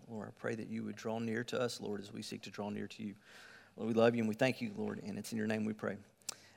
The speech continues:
Amen. So the thrust of this section of Scripture is one of patience. Three times he mentions the word pa-, the word patience there at the very onset of it. As he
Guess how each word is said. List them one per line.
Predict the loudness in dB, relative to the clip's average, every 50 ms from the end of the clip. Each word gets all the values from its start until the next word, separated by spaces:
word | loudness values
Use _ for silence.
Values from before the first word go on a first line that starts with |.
| -12 -6
Amen. | -2 0 2 2 2 2 0 -2 -6 -10 -18 -20 _ -20 -20 -20 -20 -20 -20 -20 -20 -20 -20 -20 -20 -20 -20 -20 -20 -20 -20 -20 -20 _ _ _ _ _ _ _ _ -20 -20 -20 -20 -20 -20 -20 -20 -20 _ _ _ _ _ _ -20 -20 -20 -20 _ _ _ _ _ _ -12 -12 -8
So | 2 6 8 10 10
the | 10
thrust | 8 12 12 12 12 12 12 12 10
of | 10 10 10 8
this | 8 8 8 6 2 0 -2 -6 -10 -14 _ -10 -6
section | 4 8 8 8 8 8 4 2
of | 2
Scripture | 2 2 2 2 2 2 4 4
is | 4 4 4
one | 2 4 4 4
of | 2 0 2
patience. | 4 4 4 6 2 -4 -8 -8 -10 -10 -10 -12 -16 _ _ _ _ _ _ _ _ _ _ 4
Three | 10 12 12 12 12 12
times | 12 12 12 12 12 12 10 8
he | 6 6
mentions | 8 8 6 6 4 2 2 2
the | 6 8
word | 8 8 8 6 6
pa-, | 8 6 8 8
the | 6 8
word | 10 10 10 10 8
patience | 8 6 6 8 6 2 0 2 6
there | 10 10 10 10
at | 10
the | 8 8
very | 10 12 12 12 10 8 4 -2 -14 -18 -14 -4
onset | 4 6 8 8 8 8 10 12 12 12
of | 12 12 12
it. | 8 4 -2 -8 -18 -20 -20 -20 -20 -20 _ _ _ _ _ _ _ _ _ _ _ _ _ -10 0 2
As | 4 6 8
he | 8 8 8 6 2